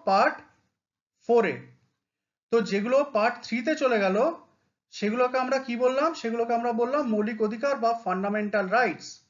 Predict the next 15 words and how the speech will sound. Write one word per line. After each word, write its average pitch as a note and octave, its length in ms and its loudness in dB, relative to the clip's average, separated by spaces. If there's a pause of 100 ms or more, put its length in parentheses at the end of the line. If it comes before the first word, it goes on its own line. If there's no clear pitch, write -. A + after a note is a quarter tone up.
(600)
আর F3 120 0
যেগুলো F#3+ 300 0
পার্ট G3 280 0
ফোরে F3+ 280 -4
চলে A#3+ 220 2
গেল, B3 180 2 (1040)
সে, - 420 -14
যে G3 200 -2
অনাথ G#3 280 -2
শিশুগুলো, B3 480 -4
সেগুলোকে G#3+ 420 -4
আমরা G#3+ 200 0
বলতে F#3+ 280 -4
লাগলাম A3 400 -2
directive G#3 460 0